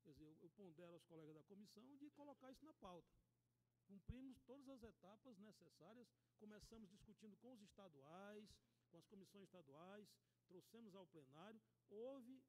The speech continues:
uma série de desencontros, como foi colocado, é, a partir do, da colo-,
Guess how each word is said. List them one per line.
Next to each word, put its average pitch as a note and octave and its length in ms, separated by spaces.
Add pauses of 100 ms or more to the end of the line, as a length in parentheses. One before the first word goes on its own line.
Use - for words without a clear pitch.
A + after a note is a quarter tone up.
uma G3+ 220
série G3+ 300
de F3+ 80
desencontros, E3+ 920
como F#3+ 240
foi E3 160
colocado, D#3 600 (460)
é, D3 240
a B2 60
partir D#3+ 380
do, D3+ 160
da D3+ 140
colo-, D#3 260